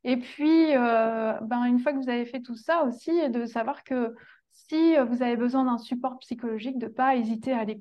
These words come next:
consulter. Euh, parfois, il y a des choses qu'on a besoin, euh, de sortir, de, on a besoin de... Voilà.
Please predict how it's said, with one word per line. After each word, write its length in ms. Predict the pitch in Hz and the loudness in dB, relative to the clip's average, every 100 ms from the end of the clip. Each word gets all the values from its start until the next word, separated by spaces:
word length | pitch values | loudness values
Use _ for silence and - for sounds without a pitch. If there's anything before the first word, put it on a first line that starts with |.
| - | -12
consulter. 560 | 233 226 240 233 240 247 - | -12 -8 -8 -6 -8 -8 -10
Euh, 180 | 214 | -8
parfois, 360 | 208 202 202 254 | -6 -6 -4 -4
il 60 | 240 | -4
y 40 | |
a 40 | |
des 120 | 208 202 | -4 -10
choses 300 | - 285 285 | -8 -8 -4
qu'on 180 | 240 | -4
a 80 | 208 | -4
besoin, 680 | 202 214 214 226 233 233 202 | -4 -6 -6 -6 -6 -8 -8
euh, 140 | 202 202 - - _ | -8 -12 -18 -20 _
de 60 | 208 | -16
sortir, 680 | - 240 - - 240 262 262 | -10 -10 -10 -12 -6 -4 -4
de, 100 | 226 | -6
on 560 | 214 208 208 208 214 214 | -8 -8 -8 -8 -8 -8
a 80 | |
besoin 300 | 208 214 220 | -10 -10 -8
de... 120 | 220 208 | -8 -8
Voilà. 340 | 214 202 185 | -6 -8 -10